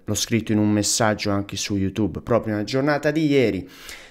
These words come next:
si parla di, di decisione giusta, di parte, eh, giusta della storia, di parte sbagliata della storia in maniera biblica.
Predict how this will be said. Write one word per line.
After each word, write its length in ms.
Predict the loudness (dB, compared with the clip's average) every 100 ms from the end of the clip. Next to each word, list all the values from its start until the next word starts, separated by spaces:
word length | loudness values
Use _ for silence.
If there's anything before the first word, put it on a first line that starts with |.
| -8
si 80 | 2
parla 320 | 4 6 4
di, 300 | 2 0 -2
di 160 | -4 -2
decisione 560 | 0 0 0 2 4
giusta, 460 | 2 2 2 0 0
di 100 | 0
parte, 640 | 2 2 0 0 2 2
eh, 220 | 0 -2 0
giusta 420 | 0 0 0 0
della 220 | 2 0
storia, 500 | 0 4 6 6 4
di 120 | 0
parte 260 | -2 -2 -2
sbagliata 380 | 0 2 2 2
della 120 | -2
storia 260 | 0 0
in 60 | 2
maniera 380 | 2 2 0 0
biblica. 580 | -2 -2 -2 -2 -4